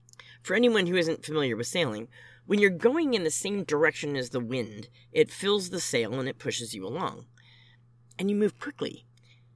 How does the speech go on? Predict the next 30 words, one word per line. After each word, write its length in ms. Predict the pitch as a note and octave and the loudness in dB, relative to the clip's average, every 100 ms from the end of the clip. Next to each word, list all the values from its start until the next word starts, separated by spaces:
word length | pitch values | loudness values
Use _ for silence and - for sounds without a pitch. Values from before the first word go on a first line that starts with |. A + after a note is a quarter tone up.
| _ | _
But 140 | - F#3 | -4 0
if 180 | G3+ - | 0 0
your 120 | A#3 | -2
destination 800 | G3 B3+ - G#3 G#3 - G3+ E3+ | 2 0 0 -2 -2 0 -2 -2
is 160 | D3 | -2
against 540 | C3+ B2+ C3 D#3+ F#3+ - | -4 -2 -2 -2 -2 0
the 100 | A#3 | 2
wind, 380 | B3 C4+ C4+ - _ _ _ - | 2 -2 -8 -14 _ _ _ -2
and 140 | D#3+ | 0
the 60 | D3+ | 2
wind 180 | F3+ | 0
is 140 | E3+ C#3 | -2 -2
blowing 420 | C3 D#3 F3+ E3 | 2 4 4 2
directly 460 | C#3+ D#3 D#3 E3+ D#3 | 2 2 2 -4 -4
in 80 | |
your 100 | C#3 | -4
face, 580 | A#2 - B3 C3+ - - _ _ _ _ _ | -4 -2 -2 -2 -6 -12 _ _ _ _ _
you 140 | - F#3 | -6 -4
have 160 | G#3+ | -4
to 100 | - - | -6 -10
turn 340 | - C4 C#4+ | -4 0 2
the 80 | A3 | 2
boat 240 | G#3 G#3 | 2 0
at 160 | - F3 | 0 -6
an 140 | E3 D#3 | -6 -6
angle 500 | F#3 G3+ D3+ G#2+ - - - - | -6 -4 -2 -2 -4 -18 -20 -16
and 220 | - C#3+ F#3 | -6 -4 0
go 160 | G#3 | 0
in 100 | F#3+ | 2
a 220 | C#3+ B2 | 0 0